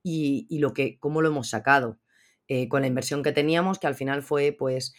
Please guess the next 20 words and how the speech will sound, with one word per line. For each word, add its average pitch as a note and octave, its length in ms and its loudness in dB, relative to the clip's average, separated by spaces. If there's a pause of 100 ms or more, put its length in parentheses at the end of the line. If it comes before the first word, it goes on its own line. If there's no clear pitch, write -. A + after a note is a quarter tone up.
(160)
invertir C3+ 380 0
en C3+ 100 2
arte E3+ 540 4
con, B2+ 540 -2
con A#2 220 -12
Kilian, D3+ 380 0
un B2 100 -4
abrazo D3 300 -2
desde C3+ 180 -6
aquí, E3+ 440 -6 (280)
o C3+ 200 0
invertir C3 440 0
en C3 100 0
arte C3 200 -2
tres B2 200 -6
D F#3+ 280 2
con C#3 200 0
Salva, E3+ 460 2
otro - 160 -4
abrazo, F3+ 460 -2